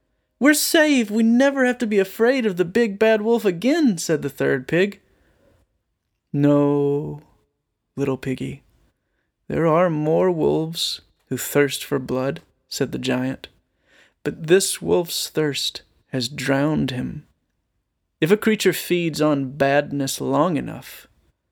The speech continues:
a taste of goodness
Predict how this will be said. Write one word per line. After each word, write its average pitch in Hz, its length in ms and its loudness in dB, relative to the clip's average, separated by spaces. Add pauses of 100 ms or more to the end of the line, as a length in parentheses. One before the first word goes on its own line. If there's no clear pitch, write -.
(680)
a - 60 -10
taste - 600 -2 (340)
of 131 160 -10
goodness 156 580 -2